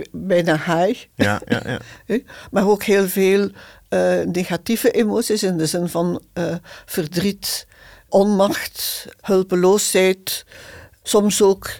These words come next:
Speaker 1: eh, verdriet over eigen tekortschieten.
Speaker 2: Ja.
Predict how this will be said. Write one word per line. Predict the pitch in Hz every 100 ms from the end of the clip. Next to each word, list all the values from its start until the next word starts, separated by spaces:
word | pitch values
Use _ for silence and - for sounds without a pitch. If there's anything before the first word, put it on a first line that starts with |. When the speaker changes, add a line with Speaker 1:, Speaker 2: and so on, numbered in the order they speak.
| -
Speaker 1:
eh, | - 165
verdriet | 165 170 175 196 -
over | 185 185 -
eigen | 185 170 165
tekortschieten. | 160 - 208 - - 208 202 214
Speaker 2:
Ja. | - 110 110